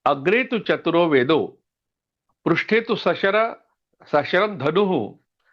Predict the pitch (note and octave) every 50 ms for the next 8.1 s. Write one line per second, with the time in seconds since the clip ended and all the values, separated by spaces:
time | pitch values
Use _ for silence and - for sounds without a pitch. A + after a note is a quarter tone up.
0 | _ _ _ _ _ _ - C#3+ C3+ - - A3+ G3+ E3+ E3 D3 C#3 C3+ D3 E3
1 | F3+ F#3 - D3 C3+ D#3+ F3+ F#3 F3+ - - C3+ C3+ - C#3+ E3 E3 F3+ D#3 -
2 | - C3+ B2 - - D3 D3 C#3+ C3+ B2+ - - F#3 A3+ B3 - _ _ _ _
3 | _ _ _ _ _ _ - B2 A2+ A#2+ B2+ A#2+ G#2+ F#2+ F#2+ - A2 A2+ A2+ A2+
4 | - E3 C#3+ C3+ C3+ - C#3+ C#3 - - E3 D3 C3+ - - C#3 A#2+ A#2+ B2+ B2
5 | D#3+ D3 C3 B2 A#2 - D3 D3 D3 C#3 C3+ D3+ C#3+ D3 - D3 C3 C#3 - A#2+
6 | B2 C#3+ D3 C#3 G2 G#2 A2+ A2 - _ _ _ _ _ _ _ _ _ - A#2
7 | B2 C3+ C3 - F#3+ - - D#3 C#3 C3 F3 F3 B2+ - F3 E3 C#3 A#2+ C3 C3
8 | D3 E3